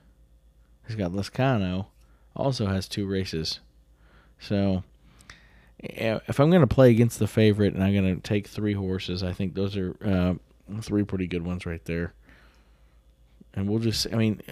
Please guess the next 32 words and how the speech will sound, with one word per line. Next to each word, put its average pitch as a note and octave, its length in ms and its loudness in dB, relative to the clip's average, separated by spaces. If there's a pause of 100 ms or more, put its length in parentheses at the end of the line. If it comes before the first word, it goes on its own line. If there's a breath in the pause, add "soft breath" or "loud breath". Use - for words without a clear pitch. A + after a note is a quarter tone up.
(140)
again, A2 460 -2 (840)
he's - 160 -16
two - 160 -4
years A2 300 -2
old. G2+ 400 -8 (260)
I G#2 60 -6
mean, G#2 180 -2
it's G#2 120 -8
just A#2+ 180 -10
a, A2+ 160 -10
it's A#2+ 140 -8
a A#2+ 60 -2
dart G#2+ 300 -2
throw E2+ 140 -8
for - 160 -14
me. D2+ 240 -10
So C#2+ 300 -10 (1300 soft breath)
I'm G#2 100 -2
going, A2+ 260 4 (100)
uh, G2 200 4
first C3+ 360 2
leg A2 440 4
of D#2+ 120 -2
the F2+ 60 -2
pick - 260 -6
five, F#2 440 -2
two, A#2+ 260 2
three, G2+ 280 -2
four. C2+ 400 -8 (2750 soft breath)
Race G2 320 -4
number A2 220 2
seven A2+ 560 6